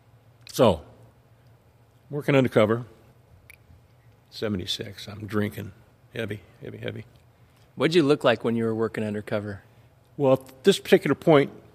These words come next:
Speaker 1: in s-, seventy-six, I was bald, I had a big Fu Manchu, and I was about two hundred and eighty-six pounds.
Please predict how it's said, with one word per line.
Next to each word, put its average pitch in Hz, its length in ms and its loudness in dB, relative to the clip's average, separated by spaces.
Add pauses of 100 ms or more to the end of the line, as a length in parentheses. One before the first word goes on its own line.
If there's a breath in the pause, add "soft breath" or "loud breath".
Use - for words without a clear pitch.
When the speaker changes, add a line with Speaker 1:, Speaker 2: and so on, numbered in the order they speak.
(200)
Speaker 1:
in 127 180 -14
s-, - 200 -10 (300)
seventy-six, 131 1040 0 (100)
I 120 240 -6 (240)
was 113 220 -8
bald, 117 580 6
I 107 60 2
had 104 80 0
a 101 80 -4
big 104 340 -10
Fu 113 140 -6
Manchu, 107 680 -4
and 98 140 -6 (600 soft breath)
I - 40 -20
was 113 100 -14
about 98 220 -4
two 131 140 0
hundred 110 220 2
and 101 60 -2
eighty-six - 440 -6
pounds. 104 680 -6